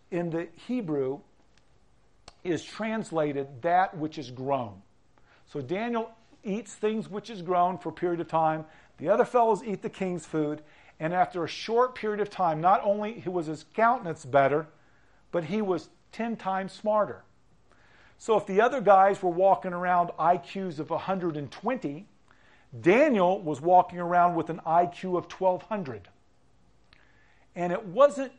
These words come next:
and no wonder they made him second in command, 'cause he was smarter than everyone else. But it wasn't just about the food, even though that was important. It was also about the worship.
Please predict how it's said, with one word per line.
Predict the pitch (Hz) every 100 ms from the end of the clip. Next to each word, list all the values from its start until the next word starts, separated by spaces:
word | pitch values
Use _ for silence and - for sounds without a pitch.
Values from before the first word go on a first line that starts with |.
| _
and | 156
no | 175
wonder | 208 294 196
they | 151
made | 151 143
him | 135
second | - 160 156 139
in | 123
command, | 135 170 156 151
'cause | 180
he |
was | 196
smarter | - 247 240 147
than | 135
everyone | 127 120 113 117
else. | 101 101 - - - -
But | 175
it | 220
wasn't | 202 240 254 208
just | 196 202 - -
about | 151 175 170 -
the | 160
food, | - 180 143
even | 160 156
though | 147
that | 139 143 135
was | 123
important. | 131 - 160 131 104 _ _ _ _ -
It | 151
was | 139 -
also | 175 208 - 165 139 135
about | 131 131 135 135 -
the | 127
worship. | 123 143 131 - - _